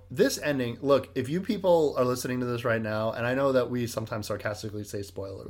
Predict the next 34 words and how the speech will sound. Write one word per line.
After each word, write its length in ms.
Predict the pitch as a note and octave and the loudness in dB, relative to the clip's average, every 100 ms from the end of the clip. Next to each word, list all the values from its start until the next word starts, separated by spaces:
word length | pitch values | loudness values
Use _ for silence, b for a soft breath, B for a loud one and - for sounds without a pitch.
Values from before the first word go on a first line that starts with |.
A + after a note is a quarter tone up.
| - | -12
alert," 240 | - - B B B B - | -14 -14 B B B B 2
but 120 | C3 | 4
I'm 160 | C3 | 4
telling 340 | C3 B2+ B2+ A#2 | 2 0 2 0
you, 300 | G#2+ G2+ - b - | -4 -6 -10 b -8
if 100 | A2+ | -4
you 80 | |
have 100 | B2 | -2
not 320 | B2+ B2+ C#3+ C#3+ | 0 2 2 2
seen 180 | D3 | 0
this 160 | C#3 C3 | 0 0
fucking 300 | C3+ B2 A#2 | 0 0 -2
movie 340 | A2 G#2+ G#2+ A2 | -4 -4 -4 -6
and 100 | G#2 | -8
you 60 | |
do 140 | G2 G#2 | -6 -6
not 240 | G#2+ A#2 | -4 -2
want 140 | B2+ B2+ | -2 -4
to 60 | |
get 180 | A#2+ A#2 | -4 -4
spoiled, 560 | - G2+ G2+ G2 G2 G2 b b b b - - - - - - - - | -4 -4 -2 -2 -6 -10 b b b b -20 -20 -20 -20 -20 -20 -20 -18
fucking 800 | - - G#2+ G#2 G2 F#2+ G2 B2 | -10 -6 -4 -4 -6 -8 -10 -8
go 140 | A2+ D#3+ | 4 8
watch 300 | D3 C#3+ - | 10 8 4
the 60 | |
movie. 320 | A#2+ G#2+ F#2+ A2 | -2 0 -2 -4
First 240 | - D#3+ | 4 6
of 60 | D3 | 8
all, 100 | B2+ | 8
the 60 | |
movie's, 280 | A#2 A2+ A2 | 6 -2 -2
like, 160 | G#2 F#2 | -2 -2
thirty 300 | - A2 | -4 -2
o-, 60 | G#2 | 0